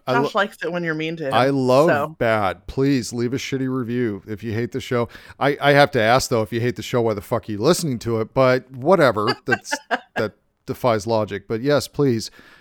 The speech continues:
Speaker 1: go ahead and, uh, leave a review. It would be much appreciated. Hey, if you wanna email us, it's, uh, contact at morally flexible podcast dot com. Facebook, The Morally Flexible Podcast.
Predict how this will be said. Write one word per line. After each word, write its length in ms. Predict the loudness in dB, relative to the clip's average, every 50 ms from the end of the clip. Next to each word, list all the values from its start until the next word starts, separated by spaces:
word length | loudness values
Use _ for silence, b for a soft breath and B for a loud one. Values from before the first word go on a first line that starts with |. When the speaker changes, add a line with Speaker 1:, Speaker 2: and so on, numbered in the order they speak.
| B B
Speaker 1:
go 160 | -2 0 2
ahead 260 | 2 4 4 2 2
and, 180 | 0 -2 0 0
uh, 160 | 0 0 0
leave 240 | 0 -2 -2 -2 0
a 60 | -2
review. 560 | -2 -2 -2 -4 -2 -2 0 0 0 0 -2
It 100 | -4 -6
would 240 | -6 -6 -6 -8 -8
be 220 | -6 -6 -6 -6 -8 -10
much 420 | -8 -6 -4 -2 -2 -2 -4 -4
appreciated. 720 | -8 -6 -4 -2 -2 -2 -2 -2 -2 -2 0 -2 -4 -6 B B B B B B
Hey, 180 | B 2 2
if 140 | 2 2 0
you 80 | 0 0
wanna 220 | 0 0 0 0
email 420 | 0 0 0 2 2 4 4 4 4
us, 220 | 4 2 2 2
it's, 240 | 2 2 2 2 0
uh, 180 | 0 0 0
contact 540 | 0 -2 -2 -2 -2 0 0 0 0 2 2
at 160 | 2 0 0
morally 300 | 0 -2 -2 0 0 -2
flexible 380 | -2 -4 -4 -6 -6 -6 -8 -6
podcast 520 | -2 -2 -2 -2 -2 -2 -4 -4 -4 -4
dot 180 | -4 -4 -4 -4
com. 300 | -2 -2 0 0 0 -2
Facebook, 800 | -4 -2 2 2 2 2 0 0 2 4 6 6 6 4 0 -4
The 80 | -8 -6
Morally 320 | -4 -4 -2 -2 -2 -4
Flexible 400 | -4 -4 -6 -6 -6 -6 -8 -6
Podcast. 640 | -4 -2 0 0 -2 -2 -2 -2 -2 -2 -2 -4 -8